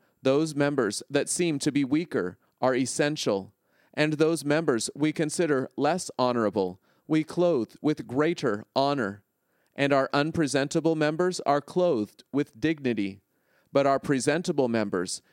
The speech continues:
do not need this. Instead, God has blended together the body, giving greater honor to the lesser member, so that there may be no division in the body,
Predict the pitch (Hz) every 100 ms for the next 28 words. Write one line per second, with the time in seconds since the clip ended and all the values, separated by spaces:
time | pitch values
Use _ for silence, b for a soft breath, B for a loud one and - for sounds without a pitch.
0 | - 151 156 151 - 143 147 107 87 -
1 | - - _ _ _ _ _ _ - 151
2 | 143 - 151 139 104 95 _ _ - 123
3 | 147 139 117 143 135 147 147 160 165 180
4 | 151 160 135 117 131 135 143 131 95 -
5 | _ _ _ - 123 156 143 127 143 151
6 | 170 175 139 135 110 101 - - 143 139
7 | 143 147 - 104 107 - 131 135 120 101
8 | - b b b - 170 165 175 156 151
9 | 151 156 151 147 170 147 165 165 117 104
10 | - 139 135 135 139 120 92